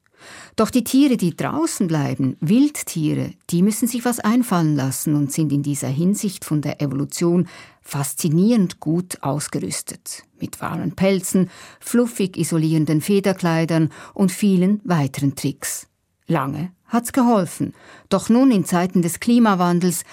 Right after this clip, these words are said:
passt nicht mehr in jedem Fall, was über Jahrmillionen maßgeschneidert war.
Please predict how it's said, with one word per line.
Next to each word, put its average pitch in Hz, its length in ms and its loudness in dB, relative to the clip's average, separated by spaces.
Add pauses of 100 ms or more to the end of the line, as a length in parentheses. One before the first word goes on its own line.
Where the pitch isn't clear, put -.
(180)
passt 214 300 -2
nicht 240 260 -2
mehr 175 180 0
in 160 140 4
jedem 170 360 2
Fall, 175 360 0
was 147 220 -2
über 160 200 0
Jahrmillionen 156 960 2
maßgeschneidert 147 920 -2
war. - 300 -8